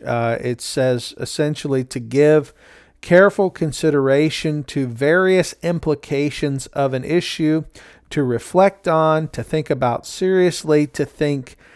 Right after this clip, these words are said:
deeply about something. And, um, this is actually the, the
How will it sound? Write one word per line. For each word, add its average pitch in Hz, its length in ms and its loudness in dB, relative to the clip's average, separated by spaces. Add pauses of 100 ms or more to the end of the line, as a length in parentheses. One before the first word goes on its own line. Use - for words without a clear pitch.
(360)
deeply 131 720 2 (320)
about 127 580 0 (260)
something. 143 680 -2 (760)
And, 135 580 0
um, 117 580 -4 (880)
this 143 440 2
is 131 640 0 (120)
actually 131 800 -2 (140)
the, 123 260 -4
the 120 300 -4